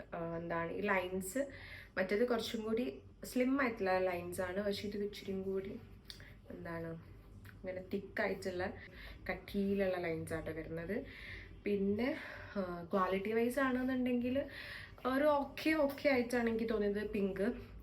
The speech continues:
ആ, കാരണം ബ്ലൂവിനെ കമ്പയർ ചെയ്യുമ്പം പിങ്ക് അത്ര വലിയ ക്വാളിറ്റി പറയാനില്ല ട്ടോ. ആ, പിങ്ക് എക്സ് എൽ വരെ സൈസ് അവൈലബിൾ ആയിട്ടുള്ളൂ. പി-, വരുന്നത്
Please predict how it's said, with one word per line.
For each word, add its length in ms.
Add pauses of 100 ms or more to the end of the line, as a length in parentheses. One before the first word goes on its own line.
(160)
ആ, 40 (220)
കാരണം 260 (220)
ബ്ലൂവിനെ 380
കമ്പയർ 400
ചെയ്യുമ്പം 420 (500)
പിങ്ക് 320
അത്ര 420 (100)
വലിയ 220
ക്വാളിറ്റി 400 (220)
പറയാനില്ല 460 (120)
ട്ടോ. 120 (800)
ആ, 20 (320)
പിങ്ക് 280 (220)
എക്സ് 220
എൽ 140
വരെ 220
സൈസ് 320
അവൈലബിൾ 460
ആയിട്ടുള്ളൂ. 500 (100)
പി-, 100 (200)
വരുന്നത് 460